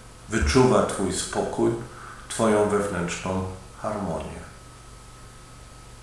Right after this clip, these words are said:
Praktyczne znaczenie zasady duchowości można podsumować jako wpływanie na własne życie, na własny plan duszy, w tym pozytywnie na środowisko,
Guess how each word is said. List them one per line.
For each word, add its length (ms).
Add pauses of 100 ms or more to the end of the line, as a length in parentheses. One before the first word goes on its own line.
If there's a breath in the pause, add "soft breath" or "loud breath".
Praktyczne 540
znaczenie 460
zasady 360
duchowości 560
można 280
podsumować 640 (1300 loud breath)
jako 320
wpływanie 1160
na 100
własne 680
życie, 440
na 140
własny 460
plan 420
duszy, 340 (960 loud breath)
w 160
tym 400 (400)
pozytywnie 680
na 180
środowisko, 1080